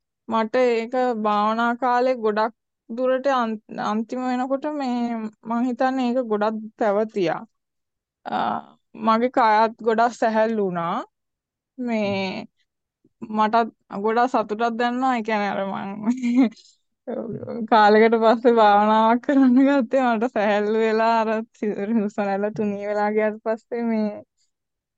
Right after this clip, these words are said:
Speaker 1: එ-, එතන ඉන්න පුළුවන් වුණා මේ සැහැ-, සැප-, නිකන් සැපයක් වගේ දැනුණා. ඉතින්
Speaker 2: හ්ම්.
Speaker 1: මං එහෙම,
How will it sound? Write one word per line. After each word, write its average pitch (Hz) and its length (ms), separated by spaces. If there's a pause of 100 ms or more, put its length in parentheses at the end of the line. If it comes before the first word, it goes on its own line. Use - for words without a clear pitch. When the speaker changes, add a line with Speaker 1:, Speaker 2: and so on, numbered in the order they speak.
Speaker 1:
එ-, 214 220
එතන 247 360
ඉන්න 262 400
පුළුවන් 254 380
වුණා 269 360
මේ 226 720 (1160)
සැහැ-, 226 600
සැප-, 214 320 (360)
නිකන් 214 320
සැපයක් 240 460
වගේ 185 240
දැනුණා. 180 400 (720)
ඉතින් 247 400
Speaker 2:
හ්ම්. 247 100
Speaker 1:
මං 226 220 (100)
එහෙම, 226 340